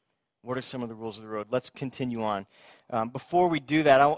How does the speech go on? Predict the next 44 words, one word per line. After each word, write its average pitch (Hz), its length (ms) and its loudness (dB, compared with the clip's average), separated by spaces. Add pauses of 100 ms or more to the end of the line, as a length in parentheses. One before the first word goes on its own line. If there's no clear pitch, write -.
I 147 80 2
just 170 200 -4
wanna 156 180 2
point 160 300 2
out 143 200 2
in 135 400 -4
verses 151 380 -4
two, 160 260 -2
we're 151 140 -6
getting 170 200 -2
ready 160 220 2
to 127 180 2 (240)
read 165 240 0
some 151 240 -4
verses 139 560 0
about 135 380 4
a 127 180 0
group 165 240 -6
of 151 160 -6
people 143 420 -8
called 131 360 2 (360)
the 127 100 -2
Judaizers. 120 960 2
And 139 200 -6
actually, 165 400 2
one 156 220 2
of 170 40 0
the 160 60 -2
reasons 151 300 -4
Paul 165 340 6
is 123 140 2
writing 151 400 6
this 135 200 -4
letter 135 400 4 (280)
is 143 180 -2
to 156 140 -6
warn 160 380 2
the 175 60 4
Philippians 123 680 -4
not 147 420 4
to 185 80 -2
follow 160 420 4
these 131 240 -8
people 165 460 -8